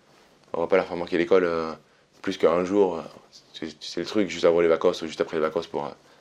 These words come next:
agrandir, euh, ta période de vacances et aussi payer moins cher. Parce que, parce que même si tu gagnes bien ta vie, hein, quand,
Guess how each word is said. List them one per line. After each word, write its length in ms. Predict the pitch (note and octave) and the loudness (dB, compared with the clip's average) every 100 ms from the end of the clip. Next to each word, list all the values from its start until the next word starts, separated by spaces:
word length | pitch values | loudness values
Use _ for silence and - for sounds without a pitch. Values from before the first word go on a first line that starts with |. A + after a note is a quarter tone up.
| _ - - _ | _ -18 -18 _
agrandir, 540 | - D2+ E2 F2+ F#2 - _ _ _ - | -2 0 2 2 0 -4 _ _ _ -8
euh, 160 | C#2+ | -6
ta 140 | D2 D#2+ | -4 -4
période 180 | D#2 | -4
de 60 | D#2 | -2
vacances 340 | D2 F2+ F2+ | -2 -2 -2
et 20 | E2 | -2
aussi 200 | - G2+ | -4 -4
payer 180 | D2+ | -4
moins 140 | D#2+ D2+ | -4 -4
cher. 200 | - A3+ - _ _ _ | -6 -6 -12 _ _ _
Parce 140 | - - | -10 0
que, 180 | F#2+ F#2 - - | 0 0 -8 -4
parce 160 | F2 F2+ | -2 2
que 60 | |
même 320 | F#2 E2 G2+ | 2 2 0
si 80 | G2+ | 0
tu 80 | - | 2
gagnes 200 | F2+ F2 | 2 2
bien 260 | D2 F#2 G2 | 2 6 8
ta 100 | A#2 | 6
vie, 160 | D3+ - _ _ _ _ _ - | 2 -10 _ _ _ _ _ -12
hein, 240 | D2+ D#2 | -8 -8
quand, 120 | D2 | -10